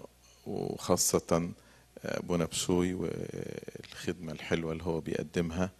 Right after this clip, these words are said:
للكنيسة هنا، وبنذكر بكل الخير طبعا أبونا متياس، ربنا يديله الصحة،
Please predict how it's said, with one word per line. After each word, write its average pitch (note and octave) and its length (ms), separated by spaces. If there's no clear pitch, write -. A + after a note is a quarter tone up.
للكنيسة E2+ 680
هنا، F#2 320
وبنذكر F2+ 800
بكل - 340
الخير E2 340
طبعا D#2+ 520
أبونا E2 320
متياس، D#2+ 600
ربنا D#2 240
يديله D#2 220
الصحة، - 580